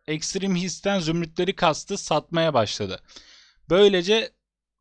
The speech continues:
sıkıntı yok. Mas-, mesela bakın zümrüt satışı o kadar yok. Şuralar dolu değil zümrüt satışında. Mesela gelelim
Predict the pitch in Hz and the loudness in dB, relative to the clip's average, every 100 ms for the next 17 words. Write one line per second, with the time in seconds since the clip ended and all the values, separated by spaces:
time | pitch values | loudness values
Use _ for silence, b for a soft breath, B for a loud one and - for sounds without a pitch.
0 | _ _ - - - - 180 - 160 151 | _ _ -20 -20 -12 -6 -4 -2 -4 -2
1 | 196 120 135 180 - 165 175 185 208 214 | 0 0 0 -2 -4 -4 -2 0 0 2
2 | 208 202 143 110 127 175 202 - - - | 0 -2 -2 -2 0 0 0 0 -2 0
3 | - 208 160 175 170 175 175 139 - - | 2 2 2 2 2 2 2 2 0 -6
4 | - 160 170 175 180 147 151 160 160 165 | -2 2 2 4 2 4 4 4 0 0
5 | 135 117 110 104 - 104 - 104 110 139 | 0 0 -2 -2 -4 -6 -6 -6 -4 -4
6 | - 160 160 170 170 196 | -2 -2 -2 -4 -4 -6